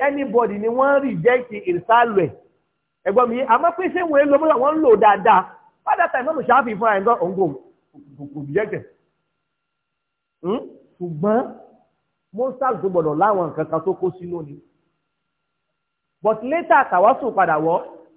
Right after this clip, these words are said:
Kẹ́ ẹ fẹ́ lójú, kẹ́ ẹ padà wá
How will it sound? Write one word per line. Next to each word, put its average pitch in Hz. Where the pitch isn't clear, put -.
Kẹ́ 233
ẹ 214
fẹ́ 202
lójú, 220
kẹ́ 208
ẹ -
padà 165
wá 170